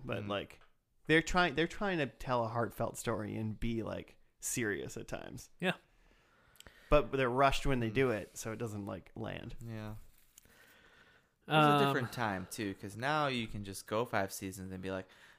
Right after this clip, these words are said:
Speaker 2: "Oh, in, like, two years we'll get rebooted." So
Speaker 3: Yeah.
Speaker 2: it's
Speaker 3: I was gonna
Speaker 2: cool.
Speaker 3: say there have been a couple attempts at a reboot. Um,
Speaker 1: Have there?
Speaker 2: There it
Speaker 3: yeah.
Speaker 2: is. There it is.
Speaker 3: Um, with
Speaker 1: <laughs>
Speaker 3: the original creators as executive producers and then just new writers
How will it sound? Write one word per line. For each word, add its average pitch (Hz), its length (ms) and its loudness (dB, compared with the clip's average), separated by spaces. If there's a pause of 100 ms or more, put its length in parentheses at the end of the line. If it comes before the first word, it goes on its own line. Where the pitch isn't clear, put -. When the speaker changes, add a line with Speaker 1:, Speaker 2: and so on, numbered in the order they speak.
Speaker 2:
"Oh, 131 180 4
in, 90 60 -4
like, 90 160 -6
two 113 120 -2
years 101 200 2
we'll 98 100 -2
get 92 160 -2
rebooted." 95 580 -4
So - 140 -4
Speaker 3:
Yeah. 110 180 2
Speaker 2:
it's - 540 -12
Speaker 3:
I - 20 2
was 165 100 4
gonna 170 100 2
Speaker 2:
cool. 170 40 4
Speaker 3:
say 165 240 4
there 151 220 6
have 147 120 4
been 151 160 4
a 147 60 2
couple 143 420 2
attempts 123 400 -2
at 117 100 2
a 117 40 -2
reboot. 120 480 -2 (800)
Um, 107 440 -2
Speaker 1:
Have 135 240 -2
there? 95 180 -8 (320)
Speaker 2:
There 131 100 -6
it - 40 -2
Speaker 3:
yeah. 113 240 4
Speaker 2:
is. - 200 -4 (340)
There 101 160 -10
it 107 60 -6
is. 107 200 -8
Speaker 3:
Um, 120 720 2 (200)
with 139 460 6
Speaker 1:
<laughs> 147 160 6
Speaker 3:
the 131 240 4
original 170 320 6
creators 156 460 6
as 131 100 2
executive 127 480 2
producers 120 460 -2
and 117 200 -4
then 110 300 -2 (380)
just 117 220 -2
new 117 520 0
writers 110 720 0